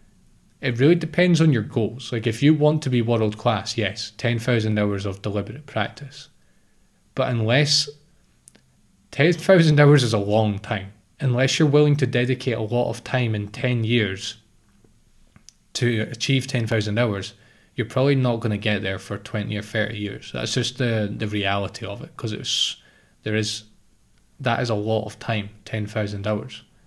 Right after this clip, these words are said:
If you want, say, two thousand hours, you can do one hour per day, five days a week for eight years. That gets you to, and assuming you're doing fifty weeks a year,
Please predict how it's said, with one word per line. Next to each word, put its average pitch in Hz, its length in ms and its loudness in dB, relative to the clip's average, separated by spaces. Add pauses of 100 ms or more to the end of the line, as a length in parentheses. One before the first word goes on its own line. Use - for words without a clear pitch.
(760)
If 127 160 -2
you 147 120 10
want, 156 280 4
say, 117 280 2
two 160 280 4
thousand 107 480 0
hours, 95 460 -6 (840)
you 127 200 0
can 127 180 2
do 123 180 8
one 117 260 4
hour 131 200 4
per 120 180 -2
day, 98 360 0 (280)
five 123 300 2
days 113 200 2
a 107 60 2
week 104 380 -4 (140)
for - 240 -8
eight 110 180 0
years. 104 520 -4 (440)
That 113 140 2
gets 113 340 -2
you 110 280 0
to, 101 380 -4 (440)
and 127 180 -2
assuming 135 380 4
you're 123 100 4
doing 113 200 2
fifty 113 360 0
weeks 110 300 -2
a 107 60 -2
year, 107 320 0